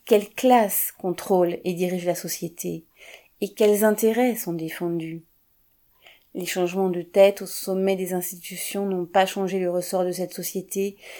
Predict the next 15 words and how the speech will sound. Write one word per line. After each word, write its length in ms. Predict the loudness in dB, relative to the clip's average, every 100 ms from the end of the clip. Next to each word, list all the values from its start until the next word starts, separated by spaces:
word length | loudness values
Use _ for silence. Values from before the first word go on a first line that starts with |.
| -20 _
qui 140 | -2
est 20 | 2
la 140 | 2
recherche 480 | 2 -2 -2 -4 -8
du 100 | -14
profit 400 | -10 -10 -6 -4
maximum 680 | -2 -2 -2 -2 -2 -2 -2
par 120 | -2
la 140 | -2
classe 320 | -4 -6 -6
qui 120 | -8 -14
possède 460 | -12 -8 -2 -2
le 60 | -4
système 480 | -12 -12 -4 -4 -4
productif. 760 | -4 -6 -6 -12 -10 -10 -10